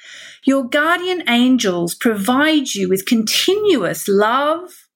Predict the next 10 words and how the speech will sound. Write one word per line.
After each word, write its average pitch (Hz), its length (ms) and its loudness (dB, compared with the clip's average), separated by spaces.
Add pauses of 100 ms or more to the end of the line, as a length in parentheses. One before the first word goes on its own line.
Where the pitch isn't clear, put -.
(340)
support, 240 880 -2 (680)
and 202 280 0
guidance. - 1040 -4 (1120)
Can 196 140 2
you 185 100 0
feel 175 220 -2
them 196 120 2
around 180 360 0
you? 262 320 -2 (480)
They 285 160 0